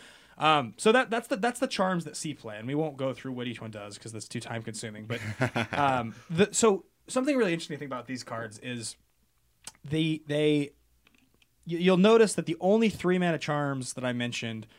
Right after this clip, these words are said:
Speaker 1: were Fringe, Esper Charm and Jund Charm. And both of those, you sort of want them to be good. There's all the, there's
Speaker 2: And this
Speaker 1: all the
Speaker 2: is specifically in Modern 'cause, like, it's standard almost all of these saw play. I do think, and we mentioned this when we did the Cons review,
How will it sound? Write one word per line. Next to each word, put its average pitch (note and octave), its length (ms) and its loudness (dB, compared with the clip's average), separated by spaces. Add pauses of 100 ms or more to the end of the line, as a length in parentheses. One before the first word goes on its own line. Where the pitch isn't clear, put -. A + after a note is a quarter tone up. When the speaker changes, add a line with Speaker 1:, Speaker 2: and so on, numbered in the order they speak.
(140)
Speaker 1:
were B2 100 -6
Fringe, - 640 -6
Esper E3+ 320 0
Charm F#3+ 340 0
and C3+ 100 -4
Jund B2+ 220 -2
Charm. A2+ 340 -4 (480)
And D#3+ 280 0
both B3 240 6
of C#4 60 -2
those, A3+ 320 2
you F3+ 80 -4
sort G#3 180 0
of C3+ 120 -6
want C#3+ 280 -6
them G3 140 -4
to F#3+ 60 -6
be G3+ 100 -8
good. G3+ 400 -4
There's E3 160 -2
all G3 140 0
the, F3+ 100 -4
there's E3 140 -2
Speaker 2:
And F#3 60 4
this A3 100 4
Speaker 1:
all - 40 0
the A3+ 60 4
Speaker 2:
is F3 80 0
specifically C3 440 0
in A#2 80 4
Modern G#2+ 320 4
'cause, A#2 200 -2
like, A#2+ 200 0
it's - 460 -14
standard F3 480 4
almost A#2+ 260 0
all G2 140 4
of F#2+ 60 0
these E2+ 140 -8
saw E2+ 160 -4
play. F2+ 340 -2
I D3 100 2
do D3+ 320 0
think, D3 680 -2 (380)
and B2 120 0
we C3+ 80 4
mentioned B2+ 340 2
this B2 140 -4
when A#2 80 -2
we G#2+ 80 0
did G#2 160 -4
the G2 80 -4
Cons G2+ 320 -6
review, C#3+ 420 -4